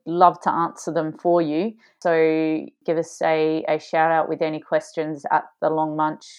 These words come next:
on any of our social media platforms, um, Instagram, Facebook, or Twitter. And, um, yeah, please share our episodes with your friends or colleagues if you think it will be useful.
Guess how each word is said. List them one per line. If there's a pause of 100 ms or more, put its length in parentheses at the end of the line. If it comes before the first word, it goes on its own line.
(100)
on
any
of
our
social
media
platforms, (420)
um,
Instagram,
Facebook,
or
Twitter. (460)
And, (140)
um,
yeah,
please
share
our
episodes
with
your
friends
or
colleagues
if
you
think
it
will
be
useful.